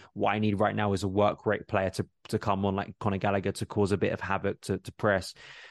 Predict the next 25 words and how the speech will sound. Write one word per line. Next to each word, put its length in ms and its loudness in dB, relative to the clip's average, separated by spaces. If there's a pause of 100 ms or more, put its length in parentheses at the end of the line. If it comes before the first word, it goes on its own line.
(120)
Um, 260 2
and 80 0
that 80 2
would 80 -2
be 80 2
my 160 2
challenge 480 -6
to, 280 -2
to 120 -8
Joao 240 2
Felix 480 -4
in 140 -4
the 100 -4
next 500 -8 (380)
few 160 0
weeks 240 0
to, 160 -2
to 180 -8
kind 280 -4
of 80 -6
show 160 2
a 100 2
more 160 0
complete 380 -2
performance. 580 -6